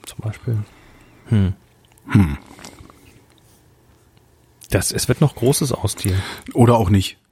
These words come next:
Speaker 1: Der
Speaker 2: Ich hoffe jetzt einfach, dass die ganzen
Speaker 1: Teller.
Speaker 2: Instagram-Follower zu Flickr rüberkommen und sich das da angucken. Und was halt auch ganz interessant ist,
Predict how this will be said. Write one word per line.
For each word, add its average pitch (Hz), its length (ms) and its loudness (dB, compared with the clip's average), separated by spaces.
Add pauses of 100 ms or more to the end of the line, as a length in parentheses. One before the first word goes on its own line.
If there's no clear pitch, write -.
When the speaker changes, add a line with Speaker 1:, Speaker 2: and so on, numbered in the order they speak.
(460)
Speaker 1:
Der 117 80 -4
Speaker 2:
Ich 110 40 2
hoffe 156 180 4
jetzt 127 140 4
einfach, 131 200 4
dass 120 140 2
die 120 80 2
ganzen 123 220 4
Speaker 1:
Teller. 135 100 2
Speaker 2:
Instagram-Follower 113 720 4
zu - 100 -4
Flickr 107 340 0
rüberkommen 98 460 -2
und 95 160 -4
sich - 160 -6
das - 160 0
da 110 120 2
angucken. - 640 -2 (840)
Und 123 100 4
was 160 160 4
halt 226 120 2
auch 190 120 0
ganz 143 160 2
interessant 127 420 2
ist, 156 140 0